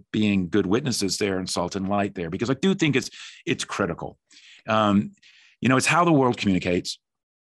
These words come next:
It is. It's how the world informs and promotes and how it connects. It, it's, it's, it's, it's why I think churches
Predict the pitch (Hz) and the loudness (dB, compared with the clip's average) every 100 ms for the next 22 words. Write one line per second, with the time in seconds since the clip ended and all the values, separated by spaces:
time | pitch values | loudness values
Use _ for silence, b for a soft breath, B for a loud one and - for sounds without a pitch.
0 | _ - 127 120 95 82 - 101 117 123 | _ -4 2 4 4 0 -4 -2 0 2
1 | 123 120 113 104 - 117 117 110 101 - | 2 0 0 -4 -2 -2 -2 -2 -4 -4
2 | 107 107 110 - 101 107 110 110 110 98 | 0 0 0 -2 -2 0 -2 -2 -2 0
3 | 101 - - 107 - 107 - 104 - B | 0 -2 -4 -4 -2 -4 -2 -4 -6 B
4 | B B B B - 110 - - 110 - | B B B B -2 -2 0 -2 -2 -2
5 | 113 113 117 120 120 110 110 107 104 - | -2 0 2 2 2 0 0 -2 -2 -6
6 | - 110 107 110 101 - - | -2 -2 0 0 2 0 -4